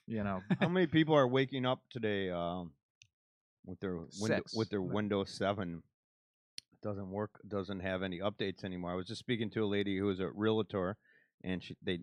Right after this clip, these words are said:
Speaker 2: in the real estate office, like we did, just gave new computers out, and she has Windows ten,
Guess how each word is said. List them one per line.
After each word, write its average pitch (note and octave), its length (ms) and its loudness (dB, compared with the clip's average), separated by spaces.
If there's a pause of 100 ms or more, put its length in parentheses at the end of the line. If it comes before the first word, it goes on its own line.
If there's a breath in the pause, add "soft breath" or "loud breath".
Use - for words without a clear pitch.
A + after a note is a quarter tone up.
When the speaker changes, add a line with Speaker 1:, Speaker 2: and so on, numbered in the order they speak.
Speaker 2:
in F2+ 200 -4
the E2+ 120 -4
real G#2+ 180 2
estate G2 260 -2
office, F2+ 520 -2
like F#2 240 0
we G2 140 0
did, D#2+ 320 -6 (300)
just F#2+ 220 -8
gave F2+ 180 -2
new F2+ 160 -2
computers F2+ 500 -4
out, E2 200 -4
and D#2 100 -16
she - 100 -6
has F2 140 -4
Windows F2+ 400 -6
ten, E2+ 360 -8